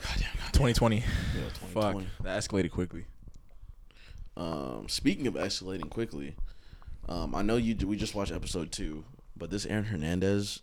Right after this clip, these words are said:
Speaker 2: Whew.
Speaker 1: documentary, man.
Speaker 2: That was a crazy way to end the second episode, too. I was like,
Speaker 1: Yo.
Speaker 2: "Damn." I was like, "All right."
Speaker 1: The whole time I was like, "Yo, why is this dude snitch? Like, what?" Like, I'm like, "Yo,
Speaker 2: Yeah,
Speaker 1: he's not
Speaker 2: because,
Speaker 1: about to
Speaker 2: like,
Speaker 1: snitch." I thought he was, like,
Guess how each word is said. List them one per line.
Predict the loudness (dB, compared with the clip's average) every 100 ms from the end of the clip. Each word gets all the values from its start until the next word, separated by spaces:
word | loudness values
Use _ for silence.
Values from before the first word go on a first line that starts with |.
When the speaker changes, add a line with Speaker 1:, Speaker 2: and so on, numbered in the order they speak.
| 6
Speaker 2:
Whew. | 12 12
Speaker 1:
documentary, | 12 12 12 8 4 2
man. | 2 2 0 8
Speaker 2:
That |
was | 12
a | 12
crazy | 12 12
way | 12
to | 10
end | 8 4
the |
second | 4 4 4
episode, | 6 4 6
too. | 4
I | 4
was | 2
like, | 4
Speaker 1:
Yo. | 8
Speaker 2:
"Damn." | 10 12
I |
was | 12 10 6 -2
like, | 0
"All |
right." | 4 4 2 -2 0
Speaker 1:
The | 2
whole | 6 6
time | 6 2
I | 4
was | 4
like, | 4
"Yo, | 2
why | 0 -4 -4
is | -4
this | -2
dude | -2 0
snitch? | -2 -2
Like, | -4 -4
what?" | -8 -8 -2
Like, | 0 0 -2 -10 -10 -14 -18 -4
I'm | 4
like, | 6
"Yo, | 8
Speaker 2:
Yeah, | 8
Speaker 1:
he's | 8
not |
Speaker 2:
because, | 8 8
Speaker 1:
about | 6
to |
Speaker 2:
like, | 2
Speaker 1:
snitch." | 2 0 2
I |
thought | 4 6
he | 6
was, | 6
like, | 4